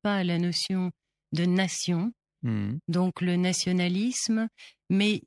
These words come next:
Speaker 1: il craint que ce nationalisme exasp-, exacerbé, euh, pousse les nations en guerre, ce qui, ce qui s'est certainement passé, euh, pour la Première Guerre.
Speaker 2: Mhm.
Speaker 1: Donc, euh,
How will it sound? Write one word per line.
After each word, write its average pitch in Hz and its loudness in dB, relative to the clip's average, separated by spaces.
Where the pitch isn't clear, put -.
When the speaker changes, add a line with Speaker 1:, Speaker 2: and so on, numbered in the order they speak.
Speaker 1:
il 202 0
craint 247 2
que 220 -2
ce - 0
nationalisme 196 0
exasp-, 185 -2
exacerbé, 196 0
euh, 185 2
pousse - 0
les 190 2
nations 180 0
en 180 0
guerre, 165 0
ce - -6
qui, - -20
ce - -14
qui 175 -8
s'est 185 -2
certainement 185 -2
passé, 190 -2
euh, 180 -2
pour 185 -6
la 185 -2
Première 196 -2
Guerre. 190 0
Speaker 2:
Mhm. 110 0
Speaker 1:
Donc, 190 0
euh, 180 0